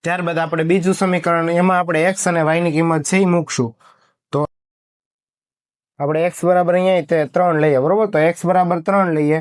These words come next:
તો સાત તેરી એકવીસ, છેતાલીસ માંથી એકવીસ જાય તો અહીંયા પાંચ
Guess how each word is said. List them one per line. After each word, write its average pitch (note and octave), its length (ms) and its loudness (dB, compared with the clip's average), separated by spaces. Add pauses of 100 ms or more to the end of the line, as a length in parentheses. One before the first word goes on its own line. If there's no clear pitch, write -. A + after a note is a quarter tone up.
(480)
તો D3+ 80 0 (340)
સાત E3+ 340 -4
તેરી F#3 280 0
એકવીસ, F3 440 -2 (120)
છેતાલીસ F3+ 500 -2
માંથી F3+ 220 0
એકવીસ F3 420 -2
જાય F3 180 0
તો G#3 280 -2 (1700)
અહીંયા D#3+ 280 -2
પાંચ D3+ 420 -4